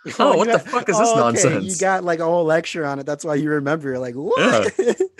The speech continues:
Speaker 2: And
Speaker 1: That's
Speaker 2: my, my
Speaker 1: funny.
Speaker 2: brother and I, we were really, like, we were really confused about that for a second. We were like,
Speaker 1: Uh,
Speaker 2: "Why, why is there no first one?"
Speaker 1: I found out that the lead
Speaker 2: Um,
Speaker 1: of this guy, his name's Eric Von Detten.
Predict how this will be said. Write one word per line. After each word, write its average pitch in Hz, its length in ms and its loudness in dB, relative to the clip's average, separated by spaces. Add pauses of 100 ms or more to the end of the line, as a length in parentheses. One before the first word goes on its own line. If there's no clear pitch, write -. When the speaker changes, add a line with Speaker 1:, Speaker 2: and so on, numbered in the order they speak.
(400)
Speaker 2:
And 135 100 0
Speaker 1:
That's 135 60 -4
Speaker 2:
my, 139 120 2
my 143 160 2
Speaker 1:
funny. 151 100 0
Speaker 2:
brother 180 200 2
and 170 80 0
I, 151 100 0
we 139 160 0
were 131 160 -2
really, 127 320 0
like, 101 260 -2
we 123 100 -8
were 120 60 -6
really 110 260 -4
confused 95 540 -10
about 87 220 -10
that - 180 -8
for - 120 -8
a - 40 -8
second. - 380 -8 (240)
We 113 100 -4
were 127 100 4
like, 151 180 4
Speaker 1:
Uh, 113 100 0
Speaker 2:
"Why, 139 500 2
why 113 200 -2
is 117 200 -4
there 104 440 -2 (100)
no 101 180 -2
first 107 340 -4
one?" - 120 -12
Speaker 1:
I 165 80 2
found 202 240 -2
out 196 140 0
that 180 120 -4
the 127 180 4
lead 175 200 2
Speaker 2:
Um, 156 60 2
Speaker 1:
of 135 40 -10
this 127 200 0
guy, 117 260 0
his 110 100 -4
name's 135 220 -2
Eric 156 260 4
Von 135 280 2
Detten. 120 500 -2